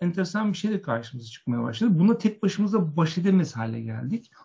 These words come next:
Toplum bu konuda bilinçlenmeye başladı. Sadece Türkiye değil, dünya bu konuda bilinçlenmeye başladı.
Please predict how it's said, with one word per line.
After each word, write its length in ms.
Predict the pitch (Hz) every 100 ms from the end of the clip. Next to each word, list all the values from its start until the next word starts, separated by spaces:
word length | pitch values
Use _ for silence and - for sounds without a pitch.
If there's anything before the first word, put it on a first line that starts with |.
| -
Toplum 460 | 165 165 226 269 226
bu 100 | -
konuda 360 | 139 120 113
bilinçlenmeye 640 | 117 117 - 113 117 117 113
başladı. 400 | 113 - 156 190
Sadece 440 | 170 151 147 147
Türkiye 460 | - 160 - 147 160
değil, 500 | 151 127 127 - - _ - 123
dünya 400 | 139 165 175 170
bu 60 |
konuda 240 | 127 113 107
bilinçlenmeye 540 | 113 - 117 110 110
başladı. 480 | 104 - 117 185